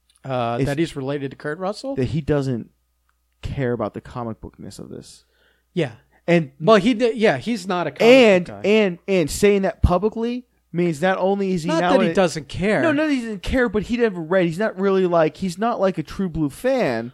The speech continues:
Speaker 1: Well, I don't know that a lot. I don't know. I don't know that more than half of these people are like.
Speaker 2: But it's, it's great. Like,
Speaker 1: It's
Speaker 2: he
Speaker 1: rare that you had, like, Elizabeth Olsen
Speaker 2: Yeah.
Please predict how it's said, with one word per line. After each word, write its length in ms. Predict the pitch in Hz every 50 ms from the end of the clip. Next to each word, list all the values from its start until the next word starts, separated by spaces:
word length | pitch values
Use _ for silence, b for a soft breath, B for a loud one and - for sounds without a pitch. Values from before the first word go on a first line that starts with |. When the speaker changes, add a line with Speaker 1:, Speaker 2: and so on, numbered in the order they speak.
| _ -
Speaker 1:
Well, 100 | - 381
I 40 | 403
don't 160 | 466 440 285
know 140 | 220 220 208
that 120 | 180 180
a 60 | 165 143
lot. 320 | 135 131 127 131 - -
I 140 | - 196 247
don't 120 | 320 311 277
know. 120 | 247 220 233
I 120 | 202 220
don't 140 | 277 277 262
know 80 | 233 214
that 120 | 190 180
more 180 | 151 156 151 151
than 80 | 147 139
half 300 | 139 143 143 143 - -
of 60 | 135
these 140 | 127 117 -
people 380 | - 139 127 123 - 131 117 117
are 80 | 113 113
like. 320 | 113 110 110 107 - - B 180 180 B B B
Speaker 2:
But 160 | - 233 233 220
it's, 220 | 214 - - - -
it's 180 | 202 196 - -
great. 320 | - - 226 254 247 233
Like, 220 | 190 175 - - - _ -
Speaker 1:
It's 140 | 214 202 240
Speaker 2:
he 40 | 233
Speaker 1:
rare 220 | 208 233 240 254
that 160 | 240 233 185 -
you 80 | 220
had, 120 | 220 214 190
like, 280 | 190 170 165 - - B B B B B B - - - - -
Elizabeth 360 | 185 202 262 233 208 190 196
Olsen 520 | 233 190 170 190 180 - - 123 104 - _ _
Speaker 2:
Yeah. 460 | - 165 175 160 131 113 104 101 110